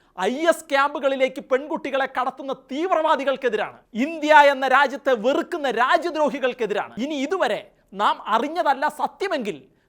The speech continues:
സിനിമ ഇറങ്ങിയതിന് ശേഷം ക്രമസമാധാന പ്രശ്നം പറഞ്ഞ് സിനിമ നിരോധിക്കാൻ കോൺഗ്രസിന് കേരള സർക്കാരിനോട് ആവശ്യപ്പെടാമല്ലോ. "ഞങ്ങളെ കേൾക്കാൻ മനസ്സില്ലെങ്കിൽ ഇടതനെയും വലതനെയും വേണ്ടെന്ന് വെക്കും" എന്ന് താമരശ്ശേരി രൂപതയിലെ യുവ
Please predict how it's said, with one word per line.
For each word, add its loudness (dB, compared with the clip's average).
സിനിമ -6
ഇറങ്ങിയതിന് -4
ശേഷം -2
ക്രമസമാധാന -2
പ്രശ്നം -8
പറഞ്ഞ് -4
സിനിമ -8
നിരോധിക്കാൻ -2
കോൺഗ്രസിന് -6
കേരള 0
സർക്കാരിനോട് 0
ആവശ്യപ്പെടാമല്ലോ. -2
"ഞങ്ങളെ 2
കേൾക്കാൻ 0
മനസ്സില്ലെങ്കിൽ -2
ഇടതനെയും -4
വലതനെയും 0
വേണ്ടെന്ന് -4
വെക്കും" -4
എന്ന് -8
താമരശ്ശേരി -4
രൂപതയിലെ -4
യുവ -4